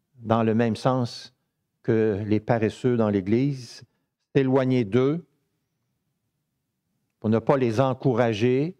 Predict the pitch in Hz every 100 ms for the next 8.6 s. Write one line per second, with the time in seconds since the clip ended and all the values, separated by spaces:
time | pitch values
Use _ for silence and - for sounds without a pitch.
0 | _ _ _ _ _ _ 107 113 147 139
1 | - 135 127 120 139 151 127 117 110 101
2 | 110 127 120 131 135 107 - 135 - 110
3 | - 120 139 156 139 120 104 131 117 104
4 | 117 117 139 135 104 - - - _ _
5 | _ - 117 - 117 - 120 123 120 117
6 | 123 117 107 123 104 - 147 165 - 143
7 | 120 107 104 101 - 110 107 107 104 104
8 | 98 143 117 98 87 80